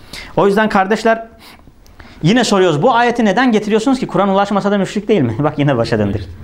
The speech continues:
Anladınız? O bir baş-, dersin başındaki kaydı asla unutmuyoruz. Ne kadar bunların düşüncesiz, mantıksız olduğunu anlayın. Ya ama tamam da diyorlar. Ne diyorlar bu sefer biliyor musun? Tamam da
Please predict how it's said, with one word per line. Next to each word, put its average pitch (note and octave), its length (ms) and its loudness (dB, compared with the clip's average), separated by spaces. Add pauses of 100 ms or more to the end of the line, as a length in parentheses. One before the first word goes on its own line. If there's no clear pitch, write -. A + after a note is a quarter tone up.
(280)
Anladınız? D#3 420 0
O C#3+ 140 0
bir C3+ 360 0
baş-, C#3 240 0
dersin D3+ 280 0
başındaki D#3+ 320 0
kaydı D3+ 300 -2
asla F#3+ 200 -2
unutmuyoruz. C#3+ 560 -2 (480)
Ne D#3+ 140 0
kadar D#3+ 320 0
bunların D3 560 0
düşüncesiz, B2+ 600 0
mantıksız B2 480 -2
olduğunu A2+ 280 0
anlayın. G2+ 240 -2 (1700)
Ya E3+ 180 4
ama F3+ 580 0 (320)
tamam F#3+ 380 0
da D3 120 0
diyorlar. A#2 300 0 (100)
Ne F3 140 -2
diyorlar B2+ 240 0
bu A2+ 40 -6
sefer A#2 220 -4
biliyor F3+ 140 -6
musun? - 100 -14
Tamam A3+ 340 2
da C#3+ 240 -2